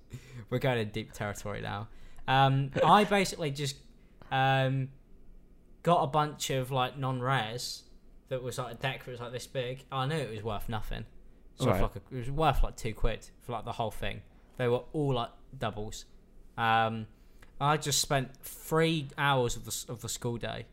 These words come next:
Speaker 1: And this is back in, like, this must be year five. Uh, so, you know, when you've got, like,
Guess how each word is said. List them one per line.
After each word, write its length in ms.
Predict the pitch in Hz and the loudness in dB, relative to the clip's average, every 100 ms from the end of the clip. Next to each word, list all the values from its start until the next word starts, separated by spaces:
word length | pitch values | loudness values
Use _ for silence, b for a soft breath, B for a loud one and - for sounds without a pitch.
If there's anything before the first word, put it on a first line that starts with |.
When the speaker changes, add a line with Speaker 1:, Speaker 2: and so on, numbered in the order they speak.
| - - - - | -20 -20 -20 -12
Speaker 1:
And 80 | 131 | -6
this 200 | 175 - | -2 0
is 80 | 196 | -2
back 340 | - 135 - 120 | 2 0 0 -8
in, 160 | 107 | -4
like, 260 | 104 101 - - - - - - - - - - | -4 -6 -8 -16 -20 -20 -20 -20 -20 -20 -20 -18
this 140 | - | -10
must 220 | 170 - | -8 -6
be 80 | 127 | -4
year 200 | 104 101 | -2 -2
five. 580 | - 123 117 104 - - - - - - - | -2 -2 0 -2 -6 -18 -20 -20 -20 -16 -4
Uh, 240 | 110 107 110 | 0 2 0
so, 260 | - 120 | 2 2
you 340 | 117 117 131 127 | 2 0 0 0
know, 80 | 120 | 2
when 100 | 117 | 0
you've 120 | 110 | -4
got, 100 | 120 | -2
like, 280 | 113 107 | -2 -4